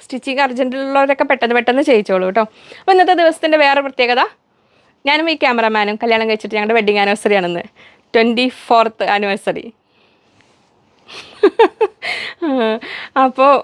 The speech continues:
പിന്നെന്താ, അപ്പോൾ ക്യാമറാമാൻ ആരാന്ന് ഒരു, ഒരുപാട് പേർക്ക് സംശയം ഉണ്ടായിരുന്നു. അത് നമ്മുടെ സ്വന്തം ഹസ്ബൻഡാണ്. അപ്പോൾ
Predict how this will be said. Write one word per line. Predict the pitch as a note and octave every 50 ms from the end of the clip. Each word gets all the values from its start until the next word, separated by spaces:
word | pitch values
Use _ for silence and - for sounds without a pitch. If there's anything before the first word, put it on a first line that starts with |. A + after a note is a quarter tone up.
| A3+ A3 -
പിന്നെന്താ, | A#3 A3 G#3+ G#3+ G#3+ A3+ A3 G#3+ G#3 G#3 G#3 G#3+ - _ _ - - _ _ _ _ _ _ _ _ _ - _ -
അപ്പോൾ | G#3 A3 A3+ -
ക്യാമറാമാൻ | A3+ G#3+ G#3 G#3+ A3 A3 A3 A3+ A#3 A#3 A3+
ആരാന്ന് | A3 G#3+ A3 A3 A3+ G#3+
ഒരു, | G#3 G#3+ G3
ഒരുപാട് | G#3+ G3+ G#3 G#3 G3+ G3+ G#3
പേർക്ക് | G3+ G3+ - G#3 -
സംശയം | G#3+ F#3+ F#3+ - G3+ F3+
ഉണ്ടായിരുന്നു. | F#3 F3+ F3+ F#3+ G#3+
അത് | A3+ B3+
നമ്മുടെ | C4+ C4+ C4 C4+ -
സ്വന്തം | A3 G3+ F#3+ F#3 F#3 F#3+
ഹസ്ബൻഡാണ്. | F3+ E3+ - - F3 E3+ F3 F3 F3+ B3+ F4+ - - - - - - - - -
അപ്പോൾ | A#3+ A#3+